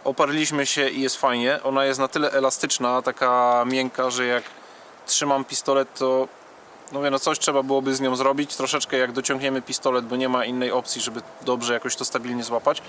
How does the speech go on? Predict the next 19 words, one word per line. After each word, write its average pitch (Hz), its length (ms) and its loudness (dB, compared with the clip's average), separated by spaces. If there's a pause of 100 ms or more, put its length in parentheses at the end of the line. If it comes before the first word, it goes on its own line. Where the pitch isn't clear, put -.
(300)
to - 60 -2
ona 180 140 0
się - 120 0
ugina 123 340 0
po 107 100 -8
prostu. 95 380 -6 (680)
No - 140 0
i 214 260 -4 (260)
czuć 170 260 0
to 127 120 0
faktycznie, 123 460 0
że 175 160 0
jest 160 120 0
taka, 139 380 2 (240)
powiedzmy, 127 300 -2
tam 123 200 -2
giętka 120 440 0
i 135 120 -8
to 139 280 2